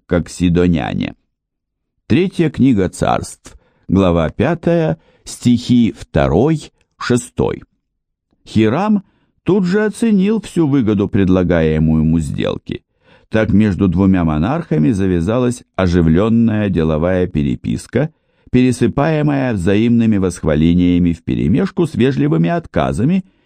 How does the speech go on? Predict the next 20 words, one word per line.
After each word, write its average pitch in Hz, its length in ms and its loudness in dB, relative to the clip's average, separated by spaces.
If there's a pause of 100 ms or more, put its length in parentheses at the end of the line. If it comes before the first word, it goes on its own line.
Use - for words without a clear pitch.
(140)
и 143 80 0
продолжавшаяся 147 960 -2
до 117 140 0
тех 120 260 -2
пор, 175 200 -2
пока 104 360 -2
они 120 200 0
не 120 140 2
сошлись 101 480 0
в - 120 -20
цене. 57 440 -4 (960)
Когда 147 380 0
услышал 170 600 0
Хирам 104 600 0
слова 82 420 0
Соломона, 76 800 -2 (580)
очень 190 400 2
обрадовался 98 840 -2
и 131 80 0
сказал: - 560 -4